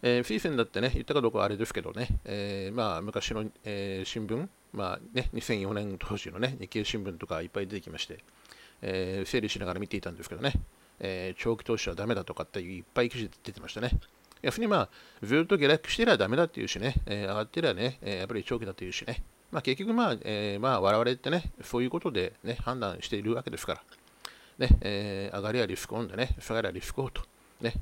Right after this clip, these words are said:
もうなんかね、えー、大統領選も分かんなくなってるしね。えー、に向けてね、エーアイがね、リスクオフだとか言ってるね、えー、記事もあったりしますけど、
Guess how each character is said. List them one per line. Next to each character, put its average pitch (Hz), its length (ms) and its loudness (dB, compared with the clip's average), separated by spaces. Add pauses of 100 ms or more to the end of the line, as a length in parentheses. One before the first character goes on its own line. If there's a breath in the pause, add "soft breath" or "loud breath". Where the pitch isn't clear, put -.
も 101 360 -6
う - 40 -12
な 104 100 -8
ん - 20 -10
か 90 160 -2
ね、 113 300 -2
え 92 460 -4
ー、 - 40 -4
大 101 100 2
統 101 120 -4
領 101 100 2
選 101 160 -6
も 98 80 -4
分 92 60 -6
か 131 100 2
ん 139 40 0
な - 60 -8
く 101 60 -4
な 90 60 -6
っ - 60 -4
て - 120 -4
る - 60 -6
し - 140 -4
ね。 110 140 -6 (760 loud breath)
え 101 300 -2
ー、 - 0 -
に 101 100 -4
向 107 120 -4
け - 120 -2
て - 60 0
ね、 156 220 4
エ 110 200 0
ー 117 40 6
ア 117 40 8
イ 107 60 6
が 92 100 -2
ね、 131 220 8
リ 98 120 -2
ス - 100 -8
ク 113 80 0
オ - 20 4
フ 110 80 0
だ 92 100 2
と - 100 -6
か 92 60 -4
言 87 60 -6
っ - 40 -16
て 117 100 -2
る 110 80 2
ね、 139 240 0
え 107 200 -2
ー、 92 40 -8
記 120 100 0
事 107 80 -4
も 107 60 -2
あ 107 40 -2
っ 107 40 -6
た - 80 -4
り - 60 -4
し - 100 -6
ま 120 80 -2
す - 80 -8
け 98 60 -2
ど、 87 120 -10